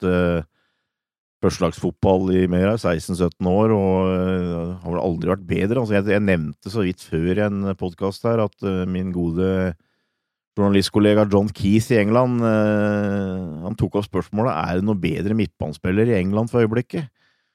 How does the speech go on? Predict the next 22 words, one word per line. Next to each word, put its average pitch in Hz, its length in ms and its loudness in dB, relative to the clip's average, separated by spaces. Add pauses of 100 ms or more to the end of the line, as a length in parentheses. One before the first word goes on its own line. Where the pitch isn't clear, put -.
(340)
Og 110 80 2
det 131 80 4
tror 110 140 2
jeg 107 80 -2
ikke 120 100 4
det 110 160 6
er. 123 140 -2 (260)
Eh, 117 1040 -2
han 113 240 -2
er 110 140 0 (580)
i 120 160 -10
kjempeform. 131 800 -2 (880)
Og, 120 80 2
og 110 240 2
for 120 100 4
meg 107 280 6
var 135 160 4
han 135 200 -2
Liverpools 110 320 2
beste 107 360 -4
igjen, 127 340 0
egentlig. 131 480 -4